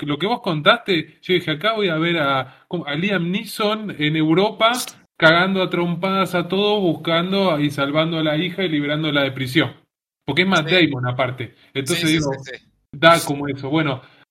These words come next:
Speaker 1: de toda la, todo lo que yo pensé de ahí en adelante, nada se dio y fue por otros caminos completamente distintos. Eso a mí me encantó. Eh, me
Speaker 2: Eh,
Speaker 1: pareció
Speaker 2: sí,
Speaker 1: genial.
Speaker 2: sí.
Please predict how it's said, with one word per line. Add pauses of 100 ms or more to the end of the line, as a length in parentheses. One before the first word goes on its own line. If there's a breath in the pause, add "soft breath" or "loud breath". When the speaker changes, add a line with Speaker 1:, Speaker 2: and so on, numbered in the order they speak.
(120)
Speaker 1:
de
toda
la,
todo
lo
que
yo
pensé
de
ahí
en
adelante,
nada
se
dio
y
fue
por
otros
caminos
completamente
distintos. (200 soft breath)
Eso
a
mí
me
encantó. (200)
Eh,
me
Speaker 2:
Eh,
Speaker 1:
pareció
Speaker 2:
sí,
Speaker 1:
genial.
Speaker 2:
sí.